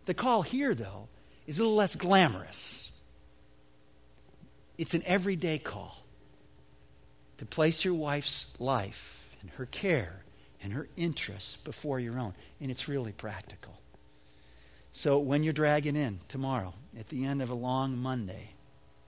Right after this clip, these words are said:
and you're tired and you don't have anything left, I, I want to say especially to you young dads,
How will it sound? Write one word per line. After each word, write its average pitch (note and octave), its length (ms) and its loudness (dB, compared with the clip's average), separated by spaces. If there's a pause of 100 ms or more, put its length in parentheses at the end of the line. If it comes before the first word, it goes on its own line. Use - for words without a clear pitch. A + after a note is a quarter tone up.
(180)
and A#2+ 180 -4
you're A#2+ 140 -4
tired A#2 500 -4
and G2+ 120 -10
you A2 160 -6
don't C3 140 -6
have A#2+ 220 -6
anything C#3+ 440 -6
left, A#2+ 320 -6
I, A2 60 -6
I - 360 -12
want D3+ 120 2
to B2 40 -2
say D3+ 180 4
especially E3 480 4
to D#3+ 120 -2
you D3+ 160 0
young D3+ 320 4
dads, C3+ 640 0